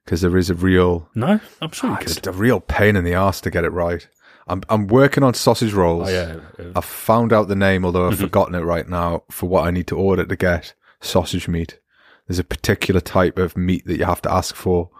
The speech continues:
Speaker 1: and they'll give it to you. So, so I'm, that's what, that's what you need. You need the, the sausage meat, 'cause it, the, the fall, the failure that you see in Germany is that people just put a v-, a Wienerle in a, and
Speaker 2: Mm-hmm.
Speaker 1: some, and some
Speaker 2: Yeah.
Speaker 1: Blätterteig and some, and some puff pastry,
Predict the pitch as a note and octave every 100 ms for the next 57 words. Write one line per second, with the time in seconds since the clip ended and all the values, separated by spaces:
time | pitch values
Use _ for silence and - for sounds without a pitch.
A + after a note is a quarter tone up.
0 | - - - _ - F2 E2+ E2+ - F2
1 | - - E2 D#2+ D#2+ _ - F#2+ F2+ -
2 | - F#2 F2+ F#2+ E2+ - G#2 - A#2 -
3 | A#2+ G#2+ A2+ G2+ A2 A#2+ G#2 A2+ G#2+ A2
4 | - G2+ G2+ G#2 A2+ - G2 G2 - -
5 | - - _ G2 G#2+ G#2+ - - A#2+ A#2
6 | A#2 G#2+ - C3 C3+ G#2+ F2+ F2+ - G#2+
7 | G2+ - G2 F#2 G#2 G2+ G2+ F2+ E2+ F2+
8 | E2+ - - E2+ G2 G2 - G#2+ F2+ F2
9 | - F2+ F#2 F#2+ G2+ G2+ G#2 F2+ F2 E2+
10 | - _ - - - - _ _ - F2
11 | A2 G2 F#2 G2 F2+ F#2+ G2 F#2+ F#2 F#2+
12 | F#2+ F#2 F2 - E2+ E2+ - - E2+ F2+
13 | - - F#2 - F2+ E2+